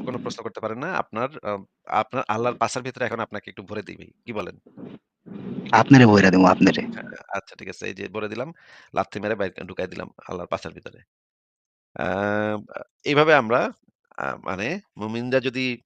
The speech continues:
Speaker 1: ইয়া করে তাহলে তো আমরা এই, আচ্ছা এইটাই করব। হুম? আর তাছাড়া আমরা যে এই কাজগুলা করছি এটা কিন্তু আমরা নিজেরা করছি না। এটা কিন্তু আল্লাহ পাক আমাদেরকে দিয়ে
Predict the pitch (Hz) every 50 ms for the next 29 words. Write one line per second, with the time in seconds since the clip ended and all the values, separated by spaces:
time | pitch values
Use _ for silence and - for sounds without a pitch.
0 | _ _ - 104 104 123 139 - 131 113 120 170 - 240 - - - 117 117 117
1 | 113 107 - - 104 - - - - 117 113 - _ _ _ - 113 107 - -
2 | - - _ - - _ _ 196 202 170 117 _ _ _ _ _ _ _ _ _
3 | _ _ _ _ _ _ - - _ _ - - 127 135 - 131 127 - 156 160
4 | 131 104 107 110 _ _ _ _ _ _ _ _ _ _ _ _ _ - 107 113
5 | 127 143 143 143 139 - 139 127 120 131 135 135 - 131 127 - - - 139 -
6 | 117 123 120 110 - - - 120 123 123 127 123 120 110 117 110 110 - 95 92
7 | - - - 95 104 120 117 135 131 143 - - 117 117 120 117 - 156 151 -
8 | 117 107 110 107 110 - - 123 110 120 143